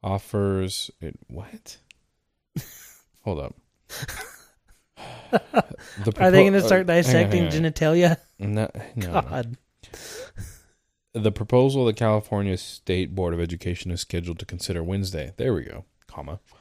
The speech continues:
Speaker 1: Offers <laughs> advice on teaching health topics, including nutrition, injury prevention, and alcohol and tobacco use. But it says, um, guidelines for teaching sex ed in public, uh, framework for talking to kindergartners about gender identity, discussing masturbation with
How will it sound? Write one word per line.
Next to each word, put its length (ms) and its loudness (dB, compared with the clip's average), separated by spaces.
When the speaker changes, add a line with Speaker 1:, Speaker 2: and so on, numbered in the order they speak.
Speaker 1:
Offers 680 2
<laughs> 60 -10
advice 500 -2
on 120 -6
teaching 340 -8
health 240 -4
topics, 420 -8
including 380 -10
nutrition, 600 -6
injury 320 -6
prevention, 640 -10
and 180 -4
alcohol 440 -4
and 80 -6
tobacco 400 -10
use. 420 -14
But 260 6
it 140 -4
says, 320 8
um, 480 4
guidelines 500 4
for 140 -4
teaching 340 -4
sex 300 -2
ed 140 0
in 80 -6
public, 600 2
uh, 800 -2
framework 400 -4
for 140 -8
talking 320 -4
to 60 -8
kindergartners 540 -4
about 260 -8
gender 320 -2
identity, 540 -2
discussing 520 -6
masturbation 760 -4
with 220 -8